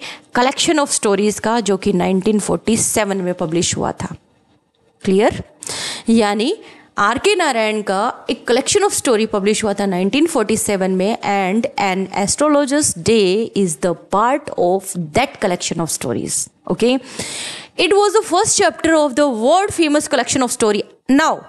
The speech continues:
the name of that collection of story, जो मेंशन किया ना हमने नाइनटीन फ़ोर्टी सेवन में पब्लिश हुआ है, उसका नाम है मालगुडी डेज, which was later telecasted on television।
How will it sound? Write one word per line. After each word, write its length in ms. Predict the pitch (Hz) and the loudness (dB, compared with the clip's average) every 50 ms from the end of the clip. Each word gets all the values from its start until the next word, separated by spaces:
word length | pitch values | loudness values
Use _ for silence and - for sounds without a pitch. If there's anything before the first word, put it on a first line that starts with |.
| - - - | -18 -8 -2
the 300 | 185 214 220 214 220 247 | 0 2 2 4 4 4
name 300 | 302 349 381 381 349 311 | 4 4 4 2 2 0
of 340 | 302 262 254 262 - - 202 | 0 0 0 -2 -4 -6 -2
that 260 | 196 254 302 311 - | -2 -2 -2 -2 -4
collection 440 | - - 190 247 - - 330 285 254 | -2 0 0 0 0 0 0 0 0
of 80 | - - | 0 0
story, 300 | - 190 185 170 170 - - - - - - - - - - - | 0 0 0 0 -2 -6 -8 -12 -14 -14 -16 -16 -18 -12 -4 0
जो 140 | 185 247 220 | 2 2 4
मेंशन 400 | 220 196 202 214 226 262 320 311 | 4 2 4 4 4 2 2 2
किया 200 | 294 370 359 359 | 2 2 2 2
ना 80 | 381 440 | 0 0
हमने 240 | 427 415 415 403 | 0 0 0 2
नाइनटीन 300 | 349 294 285 285 320 330 | 2 2 2 2 2 2
फ़ोर्टी 200 | 320 330 294 302 | 2 0 0 0
सेवन 180 | - 311 277 294 | 0 0 2 2
में 140 | 302 320 285 | 2 2 2
पब्लिश 340 | 254 240 220 294 294 - 285 | 2 2 2 2 2 2 2
हुआ 120 | 285 233 | 2 2
है, 240 | 208 226 180 - - - - - - | 2 0 -2 -6 -8 -16 -18 -10 -8
उसका 240 | 202 - - 220 196 | -6 -4 -2 0 0
नाम 300 | 196 208 240 269 285 302 | 2 2 2 2 2 2
है 220 | 247 262 254 262 | 0 0 2 2
मालगुडी 600 | 240 214 190 170 170 180 175 - 185 175 190 196 | 0 0 0 0 0 -2 -2 -2 0 0 0 0
डेज, 560 | 180 160 190 185 165 117 - - - - - - _ - - - - - | 0 0 0 0 0 0 -2 -4 -4 -6 -8 -10 _ -20 -20 -14 -6 -4
which 200 | 196 196 196 - | -4 -2 -2 0
was 400 | 190 220 220 226 233 233 240 269 240 - - - - - - - - | 0 2 2 2 2 0 0 0 -2 -4 -6 -6 -12 -16 -10 -4 -2
later 520 | 196 220 247 269 302 - 311 311 311 - 247 | 0 2 2 2 2 2 2 0 2 2 0
telecasted 640 | 214 202 202 196 - 185 175 190 185 - 196 196 - - - | 0 0 0 -2 -2 -2 -2 -2 -2 -2 -2 -4 -4 -4 -4
on 180 | 190 175 180 175 | -2 -2 -2 -2
television। 540 | 170 156 160 156 160 165 - - - - | -2 -2 -2 -2 -2 -4 -4 -6 -8 -8